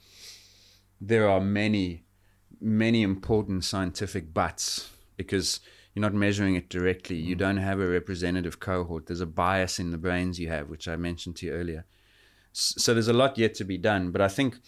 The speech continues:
Speaker 1: what it shows you is that any contact sport, and again, take this from where it's coming. You know that I work for World Rugby, and my job for literally the last six, seven years has been, how do we reduce head impacts? <laughs>
Speaker 2: Mm.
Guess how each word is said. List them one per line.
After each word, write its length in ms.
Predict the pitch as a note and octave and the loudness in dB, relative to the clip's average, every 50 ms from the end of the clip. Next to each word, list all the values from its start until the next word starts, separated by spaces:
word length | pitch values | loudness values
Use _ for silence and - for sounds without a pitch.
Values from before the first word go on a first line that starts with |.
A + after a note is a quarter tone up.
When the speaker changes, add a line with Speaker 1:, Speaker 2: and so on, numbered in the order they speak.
| - - - - - _ | -20 -20 -20 -20 -18 _
Speaker 1:
what 200 | - A#2+ B2 A#2+ | 0 2 4 4
it 100 | G#2+ - | 4 2
shows 420 | - - B2+ A#2 A#2 A2+ G#2+ F#2 F2+ | 2 2 4 4 6 4 4 2 0
you 160 | E2+ D#2+ D#2 | -2 -2 -2
is 180 | D2 E2+ E2+ F2 | -2 -4 -4 -4
that 240 | F#2+ F#2 - - - _ _ _ _ _ _ _ - | -4 -4 -4 -8 -18 _ _ _ _ _ _ _ 0
any 180 | B2 A#2+ A#2 | 2 2 2
contact 440 | A#2 - A2 G2+ G2+ - G2+ F#2 - - | 2 2 0 0 0 0 -2 -4 -4 -6
sport, 400 | - - F#2+ F2 E2 E2 - - - - - - _ _ _ _ _ | -6 -4 -2 -2 -2 -4 -8 -14 -20 -20 -20 -20 _ _ _ _ _
and 260 | - G#2 G2 F#2 - - - - _ - - _ - - - - | 0 0 0 0 -2 -4 -12 -20 _ -20 -20 _ -14 -12 -10 -8
again, 360 | G2+ F#2 G2 F2+ D2 C#2+ C#2+ D2 - - _ _ _ - - _ _ _ _ - | -4 -2 -2 -2 -2 -4 -8 -12 -14 -20 _ _ _ -20 -20 _ _ _ _ -4
take 240 | - A2+ A2+ - - | -2 -2 0 0 -2
this 120 | G#2 - | -4 -4
from 180 | - - F#2 F#2 | -4 -4 -2 0
where 140 | F#2+ F2+ | 0 0
it's 100 | E2+ - - | -2 -2 -4
coming. 380 | - - G#2+ F#2+ F2+ E2 E2 | -4 -2 -2 0 0 -2 -2
You 80 | F2 F2+ | 0 0
know 240 | F#2 F#2 G2 G2 F#2+ | 2 2 2 4 2
that 100 | F#2 F2 | 2 2
I 60 | E2+ | 0
work 240 | E2 F2 F2+ F#2 - - | 2 2 2 2 0 -2
for 120 | - F2 | -4 -6
World 160 | E2+ E2 - | -4 -4 -4
Rugby, 280 | E2 E2+ E2+ D#2+ E2+ D#2+ | -4 -4 -4 -4 -4 -4
and 100 | E2 E2+ | -2 -2
my 140 | E2+ E2+ F2 | -2 -2 -2
job 320 | E2 G#2 G#2+ G#2 F#2+ E2+ | 0 2 2 2 2 0
for 140 | - - F2 | -4 -4 -2
literally 280 | F#2 G2 F#2+ - G2+ F2 | -2 -2 -2 -2 -4 -2
the 80 | F2 | 0
last 200 | F2 F2 F2 - - | 0 0 0 -2 -4
six, 160 | G2+ - - | -6 -6 -6
seven 220 | - G2+ E2+ F2 F2+ | -4 -4 -2 -2 0
years 220 | F#2+ F#2+ F2 E2 | 0 0 0 -2
has 100 | E2+ D#2+ | -4 -4
been, 200 | - F#2 F2+ E2+ - - - - - - - | -2 -2 -4 -4 -6 -10 -20 -20 -20 -12 -6
how 120 | - G2 | -4 -2
do 120 | G2 G2+ F#2+ | -2 0 0
we 80 | F#2 F2+ | 0 0
reduce 440 | E2+ E2+ D#2+ E2 G2 G2 F2+ - - | -2 -2 -2 -2 0 0 0 0 0
head 160 | G#2+ G#2 G2+ | 0 0 0
impacts? 560 | F2+ D#2 - - D2 - - - - - - - | 0 -2 -2 -6 -8 -8 -10 -12 -14 -12 -8 -6
<laughs> 20 | |
Speaker 2:
Mm. 220 | B2 A2 G2+ F#2+ | -6 -6 -6 -10